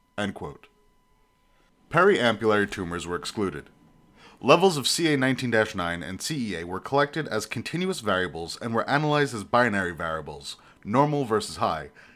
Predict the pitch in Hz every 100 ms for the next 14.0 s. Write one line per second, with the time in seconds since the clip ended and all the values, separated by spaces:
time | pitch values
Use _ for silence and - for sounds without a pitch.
0 | _ 127 160 156 160 139 113 127 160 -
1 | 151 117 120 147 98 87 85 85 85 -
2 | 98 90 - 95 73 - - _ _ _
3 | _ _ _ _ - - - - 107 143
4 | 196 190 180 160 151 160 139 110 123 107
5 | 110 113 104 104 98 98 - 127 127 143
6 | 101 98 90 - 82 71 69 - - _
7 | - 92 117 147 110 110 110 - - 76
8 | - - - _ - 101 90 - - 131
9 | - 123 - 117 110 120 98 107 95 85
10 | 73 82 71 67 - _ _ _ _ _
11 | _ _ _ _ _ _ - - _ -
12 | 107 104 101 - 226 220 196 147 139 113
13 | 101 101 98 - - 113 170 151 104